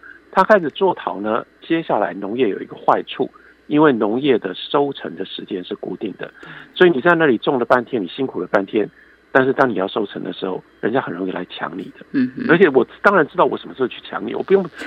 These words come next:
Speaker 1: 我不用天天去，去打你啊。
Speaker 2: 对，对，对。
Speaker 1: 我只要等到你的
Speaker 2: 收成的时候。嗯。
Speaker 1: 收成的时候，我来打你就好。所以农业接下来如果它要维持，它就必须要发展出一种自我防卫的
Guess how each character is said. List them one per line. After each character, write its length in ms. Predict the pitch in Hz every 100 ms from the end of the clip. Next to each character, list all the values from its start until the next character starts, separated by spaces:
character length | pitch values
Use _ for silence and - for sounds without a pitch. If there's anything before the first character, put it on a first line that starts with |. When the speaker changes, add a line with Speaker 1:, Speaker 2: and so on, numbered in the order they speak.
| -
Speaker 1:
我 60 | -
不 80 | 208
用 100 | 202
天 160 | 208
天 100 | 214
去， 160 | 214 196 -
去 120 | -
打 220 | - - 143
你 140 | 113
啊。 100 | -
Speaker 2:
对， 240 | - - -
对， 0 |
对。 100 | 127
Speaker 1:
我 100 | -
只 80 | 202
要 80 | 185
等 220 | 175 359
到 160 | 381 143
你 180 | 208 208
的 80 |
Speaker 2:
收 60 | 107
成 20 |
的 60 | 123
时 60 | -
候。 140 | -
嗯。 300 | - - -
Speaker 1:
收 140 | 226
成 180 | 262 147
的 80 | 143
时 140 | -
候， 60 | 151
我 180 | 117 107
来 160 | 110
打 160 | 135 131
你 100 | 147
就 140 | 117
好。 180 | - - - - _ _
所 160 | - 202
以 160 | 151 -
农 220 | 131 156
业 160 | 196 165
接 240 | - 165
下 140 | 165 135
来 100 | 101
如 140 | 113
果 80 | 110
它 100 | 123 113
要 140 | 101 92 -
维 200 | 98 117
持， 180 | - -
它 140 | - -
就 80 |
必 140 | - 98
须 140 | -
要 80 | 90
发 260 | - - 113
展 160 | 85
出 220 | - 107 104
一 40 |
种 220 | - - - - - - -
自 140 | 254 208
我 280 | 117 85 - -
防 240 | - 101
卫 180 | 135
的 80 | 98